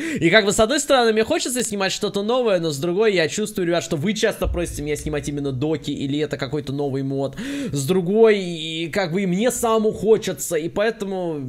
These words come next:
не всегда получается что-то новое придумать. Вообще, кстати, я немного не понимаю, почему все-таки разработчики Лета решили взять Unity.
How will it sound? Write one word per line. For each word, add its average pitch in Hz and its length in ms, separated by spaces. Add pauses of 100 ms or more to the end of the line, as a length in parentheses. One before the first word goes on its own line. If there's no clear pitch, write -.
(140)
не 160 160
всегда 175 300
получается 147 460
что-то - 320
новое 123 300
придумать. 131 360
Вообще, 165 240
кстати, 247 320
я 160 400 (600)
немного 202 320
не 190 100
понимаю, 208 400
почему 165 280
все-таки 220 300
разработчики 143 720
Лета 190 340
решили 151 320
взять 135 260
Unity. 131 580